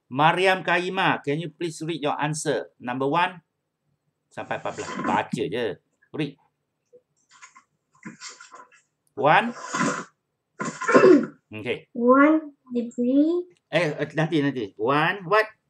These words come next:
Speaker 1: Kuat, kuat, kuat, kuat. Li-
Speaker 2: Library.
Speaker 1: library.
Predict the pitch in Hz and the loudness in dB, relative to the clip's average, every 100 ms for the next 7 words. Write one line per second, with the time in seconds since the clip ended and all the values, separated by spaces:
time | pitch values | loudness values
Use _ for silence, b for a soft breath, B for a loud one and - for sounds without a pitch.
0 | _ _ - - - 127 - - - - | _ _ -8 -8 -2 -2 -2 -2 -2 -2
1 | 139 - _ _ _ - - - - 135 | -8 -10 _ _ _ -20 -20 -18 -6 -4
2 | 139 - _ _ 247 254 254 247 _ 294 | -4 -6 _ _ 2 4 4 -2 _ -12
3 | 311 359 - _ 131 151 156 131 127 107 | -6 -6 -8 _ 0 6 6 6 4 2
4 | 113 | 2